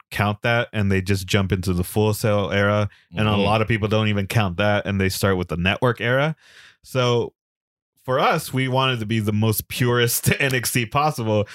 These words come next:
Speaker 1: so we're literally starting from episode one, you know what I mean?
Speaker 2: It's also the easiest.
Speaker 1: It is very easy.
Speaker 2: 'Cause, dude, there's no,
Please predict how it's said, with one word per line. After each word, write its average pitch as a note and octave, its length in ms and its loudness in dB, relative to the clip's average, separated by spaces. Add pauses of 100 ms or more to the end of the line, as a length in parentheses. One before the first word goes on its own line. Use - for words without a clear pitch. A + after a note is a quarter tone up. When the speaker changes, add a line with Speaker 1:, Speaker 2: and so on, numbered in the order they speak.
(160)
Speaker 1:
so A#2 160 0
we're A2+ 180 2
literally A2+ 440 2
starting G#2 420 0
from F#2+ 220 -2
episode F#2+ 440 2
one, F2+ 220 2
you E2+ 80 0
know F#2 120 2
what F#2 100 4
I - 20 4
mean? F#2 140 4
Speaker 2:
It's F#2 140 4
also G#2 340 2
the F#2+ 220 -4
easiest. E2 640 -2 (180)
Speaker 1:
It G#2 140 0
is G2+ 160 -2
very A2+ 260 2
easy. G#2+ 220 0
Speaker 2:
'Cause, G#2 460 -10
dude, G2 280 -4
there's F#2+ 260 -2
no, G#2+ 320 0